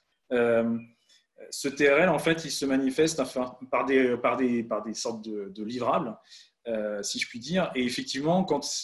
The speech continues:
l'activité est, entre guillemets, peu mature, on est sur des livrables qui sont plutôt de l'ordre, euh, du design,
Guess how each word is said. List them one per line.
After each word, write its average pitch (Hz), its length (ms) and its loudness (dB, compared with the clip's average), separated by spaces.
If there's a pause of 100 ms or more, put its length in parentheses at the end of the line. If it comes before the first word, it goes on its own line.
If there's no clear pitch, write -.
(180)
l'activité 131 460 -6
est, 131 120 -8
entre 123 160 -14
guillemets, 127 260 -2 (180)
peu 143 100 0
mature, 175 540 2
on 135 120 0
est 147 80 0
sur 131 180 -2
des 123 140 -2
livrables 127 340 -4
qui - 120 -12
sont 131 180 -6
plutôt 160 640 -2
de 135 100 0
l'ordre, 127 480 2 (380)
euh, 110 160 -2
du 120 140 -8
design, 131 580 0